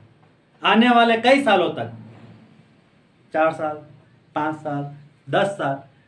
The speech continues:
तो हम ये कह सकते हैं कि व्यापार किस पे? सतत विकास की तरफ बढ़ता हुआ जा रहा है, व्यवसाय का अपना काम करते हुए जा रहा है,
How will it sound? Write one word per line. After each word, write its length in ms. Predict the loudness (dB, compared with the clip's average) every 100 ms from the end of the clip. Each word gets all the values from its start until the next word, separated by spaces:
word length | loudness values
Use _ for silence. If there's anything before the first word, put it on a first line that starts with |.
| _ _ _ _ _ 0
तो 140 | 4 4
हम 200 | 4 2
ये 100 | 0
कह 220 | 0 -2
सकते 280 | -4 -4 -4
हैं 240 | -2 -4
कि 140 | -6 -6
व्यापार 520 | 0 0 0 -4 -4
किस 200 | -6 -8
पे? 220 | -4 -4 -4 -10 -18 -20 _ _ -6
सतत 420 | -4 -2 -2 -4
विकास 360 | -6 -2 -2 -2
की 80 | -4
तरफ 280 | -2 -2
बढ़ता 300 | 0 -2 0
हुआ 160 | 0 0
जा 140 | -2
रहा 180 | -4 -4
है, 160 | -6 -6 -10 -16 _ _ _ _ _ _ _ _ _ _ _ _
व्यवसाय 540 | -4 -2 -2 0 -2 -2 -6 -16 _ _ _ _ -2
का 100 | -2
अपना 260 | 0 -2 -4
काम 320 | -2 -4 -2
करते 300 | -4 -2 -2
हुए 140 | -2
जा 200 | -2 -4
रहा 180 | -4 -6
है, 140 | -8